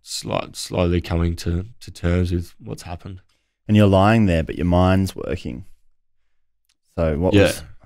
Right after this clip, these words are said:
Speaker 2: what was that? That must have been torture.
Speaker 1: It was tough. Like, no doubt it's been the, the toughest thing that I've ever been through. Um, but at the same time, like, it's,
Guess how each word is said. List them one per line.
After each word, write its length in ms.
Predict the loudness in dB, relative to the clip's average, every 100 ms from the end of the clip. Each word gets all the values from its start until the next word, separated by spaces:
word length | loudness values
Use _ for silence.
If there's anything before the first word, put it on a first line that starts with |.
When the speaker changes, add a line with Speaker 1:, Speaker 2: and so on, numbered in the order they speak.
| -20 _
Speaker 2:
what 120 | -4 -2
was 120 | 2
that? 180 | 2 4
That 80 | 2
must 220 | 0 -4
have 60 |
been 280 | -8 -6 -8 -14 -20 _ -10
torture. 480 | -8 -6 -8 -12 -14 _
Speaker 1:
It 60 | 2
was 160 | 2
tough. 480 | 2 4 4 0 -2
Like, 300 | 0 0 -2 -14 _ _ _ _ _ _
no 180 | -2 0
doubt 360 | 2 2 2 0
it's 100 | -4
been 240 | -4 -4
the, 160 | -4 -10 -14 _
the 80 | -12
toughest 400 | -4 -4 -2 -8
thing 180 | -6 -4
that 100 | -2
I've 140 | 0
ever 160 | -2 -2
been 220 | -2 -2
through. 320 | -4 -6 -6 -12 _ _ _ _ _ _ -2
Um, 440 | 2 2 2 -2 0
but 120 | 0
at 80 | 0
the 80 |
same 320 | -2 0 0 -2
time, 560 | -4 0 0 -2 -8
like, 240 | -4 -2 -2
it's, 380 | -4 -8 -14